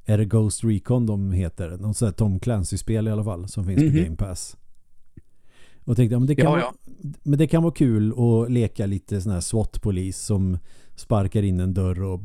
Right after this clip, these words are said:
Speaker 1: pangar liksom lite
Speaker 2: <laughs>
Speaker 1: bovar.
Speaker 2: Ja.
Speaker 1: Det är ändå, fan vad gött. Och sen kanske lite taktiskt då. Du har en gubbe som får springa dit, en gubbe som springer dit.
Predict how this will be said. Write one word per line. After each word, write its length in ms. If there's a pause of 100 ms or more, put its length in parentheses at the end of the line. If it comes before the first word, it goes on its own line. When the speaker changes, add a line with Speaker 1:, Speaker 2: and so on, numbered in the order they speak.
(140)
Speaker 1:
pangar 440
liksom 280
lite 160
Speaker 2:
<laughs> 120
Speaker 1:
bovar. 560 (420)
Speaker 2:
Ja. 280 (1400)
Speaker 1:
Det 220
är 60
ändå, 320
fan 240
vad 140
gött. 200
Och 100
sen 140
kanske 320
lite 260
taktiskt 500
då. 140
Du 120
har 120
en 200
gubbe 280
som 160
får 100
springa 320
dit, 220
en 140
gubbe 240
som 140
springer 300
dit. 300